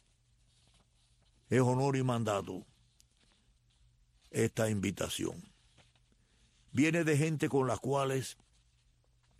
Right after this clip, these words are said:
he estado luchando, sirviendo,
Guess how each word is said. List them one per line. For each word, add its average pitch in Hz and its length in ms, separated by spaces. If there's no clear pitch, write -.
he 143 80
estado 151 400
luchando, 139 880
sirviendo, 127 1080